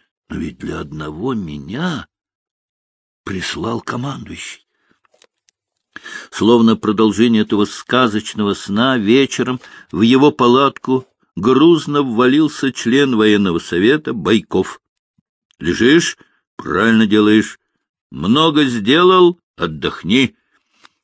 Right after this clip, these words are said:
Генерал расстегнул шинель, снял фуражку, сел на табуретку так, что она <laughs> хрустнула, поглядел на Василия улыбчиво и добро. «Сейчас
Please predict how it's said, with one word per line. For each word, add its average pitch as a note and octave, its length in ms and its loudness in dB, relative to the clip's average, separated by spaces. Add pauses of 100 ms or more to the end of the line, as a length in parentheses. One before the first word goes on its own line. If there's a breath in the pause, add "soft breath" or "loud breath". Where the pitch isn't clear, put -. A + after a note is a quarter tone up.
Генерал F2+ 520 0
расстегнул F2+ 580 -4
шинель, F#2+ 460 -6
снял G2+ 340 -4
фуражку, G2 560 -4
сел A#2 260 -4
на D#2 140 -6
табуретку E2+ 580 -6
так, F#2 220 -2
что E2+ 140 -4
она G2+ 120 0
<laughs> - 0 -
хрустнула, - 800 -2 (520 loud breath)
поглядел F2+ 640 0
на D2+ 140 -6
Василия D#2 480 -2
улыбчиво D#2 640 -4
и F#2 220 -6
добро. D2+ 640 -4 (1120)
«Сейчас - 560 -12